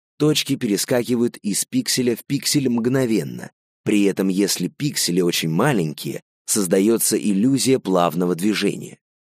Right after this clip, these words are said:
Так же и в жизни, только размеры пикселей намного меньше. Теоретически получается, мы постоянно телепортируемся, правда, не очень далеко. Но это не совсем то, чего мы хотели,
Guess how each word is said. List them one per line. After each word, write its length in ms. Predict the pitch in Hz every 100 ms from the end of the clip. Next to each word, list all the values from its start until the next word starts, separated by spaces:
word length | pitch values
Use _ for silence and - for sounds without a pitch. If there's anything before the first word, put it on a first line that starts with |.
| _ -
Так 240 | 110 104
же 160 | 87 120
и 80 | 127
в 40 |
жизни, 480 | 113 147 95 - -
только 360 | - 101 90 101
размеры 500 | 98 98 117 107 98
пикселей 600 | 151 160 - 143 147 131
намного 640 | 90 85 82 80 76 85
меньше. 600 | 90 90 67 - - - _ _ _ _
Теоретически 840 | - 190 185 - 139 - 95 -
получается, 840 | 87 92 92 156 143 117 - 120 110 _ -
мы 180 | 117 156
постоянно 720 | 139 - 107 98 107 117 117
телепортируемся, 1080 | 98 104 107 107 - 135 78 - - - - _ _
правда, 540 | 143 143 104 - 104 -
не 200 | 104 113
очень 380 | 95 80 - 90
далеко. 460 | 95 107 - - - _ _ _ _ -
Но 220 | 98 113
это 320 | 73 117 120
не 140 | 117 113
совсем 520 | 117 92 - 135 110
то, 180 | 131 127
чего 280 | - 107
мы 140 | 107 104
хотели, 580 | 131 135 160 104 -